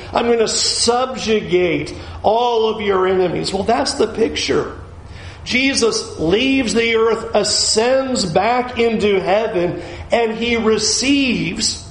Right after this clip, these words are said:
authority, power, rule,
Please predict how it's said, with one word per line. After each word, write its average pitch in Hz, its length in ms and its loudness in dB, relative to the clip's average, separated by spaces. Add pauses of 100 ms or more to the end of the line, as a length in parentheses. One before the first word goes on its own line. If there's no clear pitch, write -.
authority, 202 880 0 (520)
power, 190 920 -2 (300)
rule, 196 1080 0